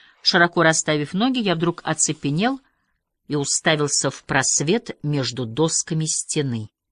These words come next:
Снаружи было совершенно тихо, если не считать звука падающих с деревьев дождевых капель.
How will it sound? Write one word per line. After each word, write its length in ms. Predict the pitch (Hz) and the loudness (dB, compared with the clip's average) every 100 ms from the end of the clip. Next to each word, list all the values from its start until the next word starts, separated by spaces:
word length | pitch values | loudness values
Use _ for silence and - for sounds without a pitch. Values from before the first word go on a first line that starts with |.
| _ _ _ _ _ _ _ _ _ _ _ _ _ _ _ _ _ _ - | _ _ _ _ _ _ _ _ _ _ _ _ _ _ _ _ _ _ -12
Снаружи 460 | - 170 226 247 | -4 -2 -2 -2
было 160 | 247 247 | -2 -2
совершенно 500 | - 240 - 233 233 | -4 -4 -2 0 0
тихо, 420 | - 139 - 113 _ _ _ _ _ _ _ _ _ _ _ | -2 -6 -6 -12 _ _ _ _ _ _ _ _ _ _ _
если 300 | 143 139 139 | -6 -4 -2
не 100 | 139 | -2
считать 360 | - 139 139 | -2 -2 -2
звука 280 | 139 139 151 | -2 -4 -6
падающих 540 | - 139 139 135 - 127 | 0 0 0 -2 -2 -2
с 40 | |
деревьев 420 | 131 127 143 151 | -2 -2 -2 -2
дождевых 480 | 147 139 156 151 - | -2 -4 -4 -4 -6
капель. 420 | - 208 113 104 | -10 -10 -10 -14